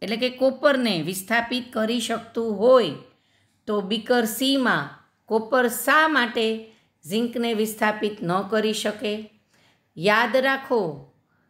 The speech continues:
વિજ્ઞાન મનસ્વી રીતે કામ નથી કરતું, તે હકીકતોને આધારે ચોક્કસ નિયમ મુજબ જ વર્તે. અહીંયા નિયમ એ છે કે ઝિંક એ કોપર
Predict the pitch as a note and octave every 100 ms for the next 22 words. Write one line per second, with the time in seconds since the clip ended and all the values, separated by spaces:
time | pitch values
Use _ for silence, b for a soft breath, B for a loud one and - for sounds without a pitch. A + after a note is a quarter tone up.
0 | _ - - _ _ _ _ D#3+ A#3+ A3+
1 | C4+ C#4 C#4 A#3+ G#3 A#3+ C4 C4+ C4 A#3+
2 | B3 B3+ B3 B3 B3 B3 B3+ B3+ C4+ C4
3 | A3+ G#3+ A3 E3 C#3 - _ _ G#3 F#3
4 | D#3+ G#3+ C4 C4 B3+ A#3+ A#3+ A3+ A#3 A3+
5 | F3 F3+ G#3+ A3 A#3 A3+ A#3+ B3 - C#4+
6 | - A#3 A#3+ A#3+ A3 A3 A#3+ A#3 G3+ F#3+
7 | F#3 F3+ D#3 C3 - b b b b -
8 | A3+ C4+ C#4+ C4+ A#3+ A#3+ B3 B3 C#4 D4+
9 | - G#3 D#3 C3+ b b b - G#3 E3
10 | C#4+ D#4+ - - - G3+ G3 A#3+ B3 -
11 | C#4+